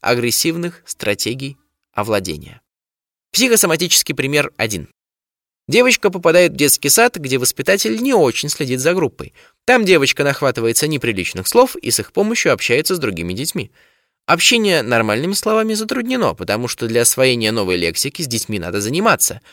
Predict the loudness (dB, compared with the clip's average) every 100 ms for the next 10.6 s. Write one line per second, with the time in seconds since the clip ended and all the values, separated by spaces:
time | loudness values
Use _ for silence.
0 | _ -4 -4 -2 -6 -4 -2 -2 -4 _
1 | -8 -6 -2 -2 -2 -4 -8 -10 0 2
2 | 2 -2 -4 -6 -4 -4 -4 -6 -12 _
3 | _ _ _ _ _ 4 4 4 4 2
4 | -2 -2 0 0 2 0 -2 -8 _ -4
5 | 2 2 2 2 2 0 0 2 2 0
6 | 0 -2 0 2 0 0 -2 -2 0 4
7 | 4 4 2 0 0 2 2 4 2 0
8 | -4 0 2 2 0 -6 -2 0 2 0
9 | -2 -2 -2 -2 -6 -6 -8 -12 -14 _
10 | _ -4 -2 0 -2 -4